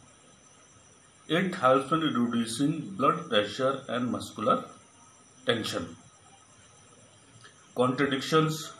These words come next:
Those individuals who suffer from sciatica or a weak or injured knee should not participate in this asana.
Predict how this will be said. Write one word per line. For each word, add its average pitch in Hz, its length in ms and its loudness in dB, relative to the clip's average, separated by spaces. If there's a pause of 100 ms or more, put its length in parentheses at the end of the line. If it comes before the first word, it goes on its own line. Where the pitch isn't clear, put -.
(480)
Those 165 720 2
individuals 127 840 0
who 165 200 -2
suffer 127 400 2
from 117 380 -2
sciatica 117 760 -2
or 131 180 0
a 120 160 2
weak 156 460 -4
or 139 300 -2
injured 127 540 2
knee 117 340 0 (1500)
should 170 300 0
not 180 340 0
participate 120 840 -2
in 101 200 -4
this 170 420 -4 (1120)
asana. - 460 2